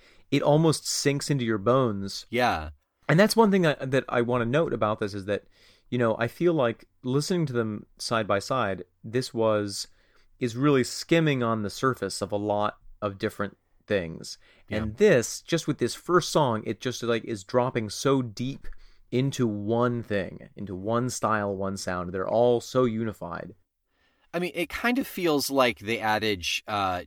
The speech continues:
Speaker 2: "Jack of all trades, master of none," where they were trying
Speaker 1: Yeah.
Speaker 2: to hit everything. And it's, it's, it's, it's buckshot versus birdshot. Like, they did that s-, that scatter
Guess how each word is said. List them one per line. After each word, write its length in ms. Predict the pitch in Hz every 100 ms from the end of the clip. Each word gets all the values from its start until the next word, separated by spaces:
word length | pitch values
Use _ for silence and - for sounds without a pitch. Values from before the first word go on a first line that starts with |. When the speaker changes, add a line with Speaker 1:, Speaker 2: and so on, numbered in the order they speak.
| _ _
Speaker 2:
"Jack 380 | 98 127 113 -
of 80 | 107
all 140 | 107
trades, 320 | 101 - 104 90
master 420 | 101 92 - 92
of 120 | 80
none," 560 | 104 117 117 80 71 67 _ _ _ _ _ _
where 540 | 107 110 101 92 90 -
they 180 | 104
were 140 | 107 107
trying 600 | - - 120 120 127 147
Speaker 1:
Yeah. 40 |
Speaker 2:
to 80 | 113
hit 220 | 92 107
everything. 840 | 98 90 85 82 - 85 78 78 78 _ _ _
And 100 | -
it's, 220 | 151 139 -
it's, 380 | 143 131 - - _ _ _ -
it's, 240 | 123 110 98 _
it's 180 | 127 123
buckshot 680 | 98 - 123 - - 135 110
versus 340 | 113 104 101
birdshot. 680 | 92 135 147 117 - 76 73
Like, 200 | 92 95
they 120 | - 120
did 280 | 123 120
that 140 | 104 95
s-, 260 | - - - _
that 260 | 113 101 -
scatter 840 | - - - 139 147 131 101 87